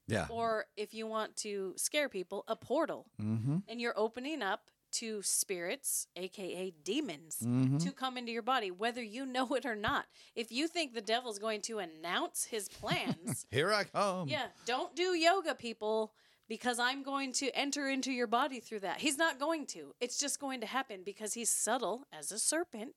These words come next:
Speaker 1: Mm-hmm.
Speaker 2: It tells us time and time again throughout the Bible that Satan is sneaky.
Speaker 1: Yeah.
Speaker 2: And that you need to try the spirits. And, and since I heard of yoga, and then,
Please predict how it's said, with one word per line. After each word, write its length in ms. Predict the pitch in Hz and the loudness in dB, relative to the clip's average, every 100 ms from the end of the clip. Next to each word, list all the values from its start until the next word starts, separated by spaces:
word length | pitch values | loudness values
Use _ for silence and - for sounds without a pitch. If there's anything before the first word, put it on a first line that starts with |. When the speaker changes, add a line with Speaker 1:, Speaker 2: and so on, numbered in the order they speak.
| - | 0
Speaker 1:
Mm-hmm. 500 | 110 123 131 156 180 - _ - - _ | 4 4 4 4 4 2 _ -20 -20 _
Speaker 2:
It 160 | 311 - | -4 -2
tells 320 | 285 285 247 | 0 0 0
us 160 | 214 | -2
time 300 | - 220 269 | 0 -2 -2
and 80 | 269 | -6
time 200 | - 277 | -6 -6
again 280 | 240 233 294 | -4 -2 -2
throughout 280 | 269 226 220 | -2 -4 -4
the 40 | 190 | 0
Bible 540 | 208 359 208 196 220 214 | 2 2 0 -6 -6 -6
that 120 | 208 | -2
Satan 480 | 277 269 254 254 226 | 0 0 0 -8 -4
is 240 | 220 226 208 | -2 0 2
sneaky. 540 | - 320 427 370 - - | 2 2 0 -6 -14 -4
Speaker 1:
Yeah. 120 | 139 - _ _ | -4 -4 _ _
Speaker 2:
And 320 | 240 247 240 233 | -2 -2 -2 -4
that 200 | 240 208 | -4 -4
you 140 | 254 | -6
need 240 | 247 254 | -4 -4
to 200 | - 262 | -4 -6
try 420 | 233 - 202 226 240 | -8 -2 0 2 0
the 140 | 240 | -4
spirits. 500 | - 262 254 175 - | -4 -4 -4 -4 -4
And, 280 | 226 233 226 - - - - _ _ _ _ _ - - | -2 -2 -2 -14 -20 -20 -20 _ _ _ _ _ -14 -4
and 140 | 226 | -2
since 220 | 247 254 | -2 0
I 160 | 247 220 | 0 0
heard 300 | 220 285 339 | 0 0 2
of 180 | 233 196 | -2 -2
yoga, 540 | 180 160 165 180 196 _ _ _ _ _ _ _ - | -2 -2 -2 -6 -6 _ _ _ _ _ _ _ -4
and 220 | 208 226 | -2 0
then, 240 | 262 247 | 0 -2